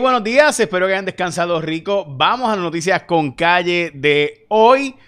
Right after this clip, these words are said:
Eh, que bueno, tenemos un montón de noticias para ustedes, así que por favor, bear with me. Voy a darle rápido, pero dentro de todo tenemos buenísimas noticias. Biden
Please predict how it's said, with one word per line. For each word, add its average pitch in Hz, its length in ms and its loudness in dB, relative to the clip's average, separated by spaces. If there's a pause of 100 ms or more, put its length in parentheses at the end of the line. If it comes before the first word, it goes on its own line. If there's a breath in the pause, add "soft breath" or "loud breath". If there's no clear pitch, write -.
(520 soft breath)
Eh, 127 600 0
que 131 120 -4
bueno, 147 260 0
tenemos 127 260 -8
un 151 120 -10
montón 143 360 -8
de 147 60 -8
noticias 143 380 -8
para 151 180 -6
ustedes, 156 400 -4
así 123 220 -10
que 123 80 -6
por 110 160 -12
favor, 135 420 -8
bear 135 200 -6
with 147 260 -8
me. 135 240 -10
Voy 117 180 -8
a 113 40 -6
darle 127 360 -6
rápido, 170 580 -6
pero 135 280 -8
dentro 120 280 -12
de 113 120 -8
todo 151 360 -6
tenemos 127 480 -10 (260)
buenísimas 208 880 4
noticias. 123 540 -4 (100)
Biden 185 640 -4